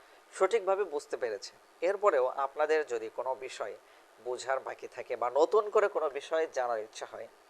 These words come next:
আমাদেরকে কমেন্ট করবেন, আমরা তার সঠিক অ্যান্সার দেওয়ার চেষ্টা করবো ইনশাল্লাহ।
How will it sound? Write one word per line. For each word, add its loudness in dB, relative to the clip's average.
আমাদেরকে -2
কমেন্ট 0
করবেন, -2
আমরা 2
তার 0
সঠিক -4
অ্যান্সার -8
দেওয়ার -6
চেষ্টা -8
করবো -6
ইনশাল্লাহ। -10